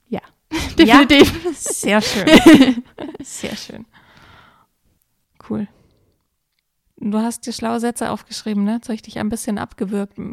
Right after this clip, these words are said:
Speaker 2: Gibt's noch mehr, die du teilen möchtest, was
Speaker 1: Mm.
Speaker 2: so die großen Erkenntnisse waren?
Speaker 1: Es gibt, es war für mich tatsächlich sehr, also einerseits zu lernen, das ist mein Körper, das ist meine Entscheidung, was mit meinem Körper passiert, weil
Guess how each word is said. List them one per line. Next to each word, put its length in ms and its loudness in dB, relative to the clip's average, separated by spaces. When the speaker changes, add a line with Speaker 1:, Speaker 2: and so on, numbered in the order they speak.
Speaker 2:
Gibt's 240 -16
noch 120 -6
mehr, 180 -4
die 100 -6
du 100 -10
teilen 360 -10
möchtest, 420 -8
was 80 -6
Speaker 1:
Mm. 40 -6
Speaker 2:
so 40 -8
die 120 -8
großen 360 -8
Erkenntnisse 560 -6
waren? 220 -10
Speaker 1:
Es 160 -14
gibt, 200 -12
es 180 -10
war 140 -2
für 160 -10
mich 420 -6
tatsächlich 460 -6
sehr, 480 -4
also 180 -4
einerseits 500 -4
zu 120 -10
lernen, 480 -4
das 140 -8
ist 140 -12
mein 220 -6
Körper, 380 -10
das 140 -16
ist 120 -20
meine 260 -6
Entscheidung, 560 -8
was 200 -20
mit 120 -12
meinem 200 -6
Körper 240 -14
passiert, 480 -12
weil 360 -8